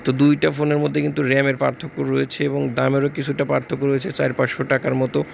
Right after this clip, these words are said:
তো যেহেতু একটু কম বেশি রয়েছে, তারপরেও কিন্তু, আহ, ওই দামটা আসলে খুব বেশি যে তা না। আবার র্যাম যে তিন জিবি এবং দুই জিবি, সেটাও কিন্তু পার্থক্য না। আমাদের দেখতে হবে যে দুইটা ফোনের মধ্যে কোনটা বেটার।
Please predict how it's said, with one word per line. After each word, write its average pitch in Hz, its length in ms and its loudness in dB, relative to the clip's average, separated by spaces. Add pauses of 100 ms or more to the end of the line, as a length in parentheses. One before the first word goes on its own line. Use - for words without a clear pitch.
(520)
তো 151 100 2
যেহেতু 156 600 2
একটু 139 200 -2
কম 147 240 2
বেশি 151 200 0
রয়েছে, 147 220 0
তারপরেও 147 440 -2
কিন্তু, 147 380 -6
আহ, 131 500 0
ওই 143 100 2
দামটা 143 340 0
আসলে 147 320 -4 (100)
খুব 147 100 -2 (100)
বেশি 135 240 0
যে 139 140 0
তা 135 200 0
না। 127 200 -2 (300)
আবার 131 480 2
র্যাম 139 240 2
যে 143 180 -2
তিন 147 200 0
জিবি 139 220 0
এবং 139 200 -2
দুই 139 200 0
জিবি, 135 220 0
সেটাও 147 300 0
কিন্তু 143 280 -4
পার্থক্য 135 460 -2
না। 113 160 -2 (400)
আমাদের 135 420 2
দেখতে 139 280 -2
হবে 147 260 2
যে 147 140 2
দুইটা 139 260 -2
ফোনের 143 280 0
মধ্যে 143 300 0
কোনটা 143 260 0
বেটার। 123 460 2